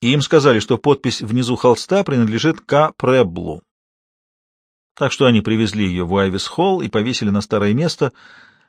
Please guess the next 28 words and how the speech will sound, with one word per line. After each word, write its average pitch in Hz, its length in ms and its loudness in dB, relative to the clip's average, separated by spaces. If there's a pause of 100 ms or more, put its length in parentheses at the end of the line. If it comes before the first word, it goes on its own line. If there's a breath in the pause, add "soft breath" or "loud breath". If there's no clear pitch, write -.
а 120 120 0
потом 147 400 2
загорали 131 540 2
на 135 100 -2
террасе, 127 420 0
ели 110 340 0
стейки 127 520 -2
с 95 40 -4
жареной 98 400 0
картошкой 117 560 -4
и 110 120 -8
пили 135 220 -4
розовый 113 420 0
хирондель 107 560 0 (300)
из - 140 -6
фужеров 110 380 2
Хилберта, 139 540 0 (500 soft breath)
потому 101 220 -6
что 104 120 -6
всем 117 200 -2
было 101 160 2
противно 107 460 0
пить - 280 -8
из 104 120 -8
пластмассовых 104 840 -2
или 98 160 -6
картонных 95 460 -2
стаканчиков. - 720 -6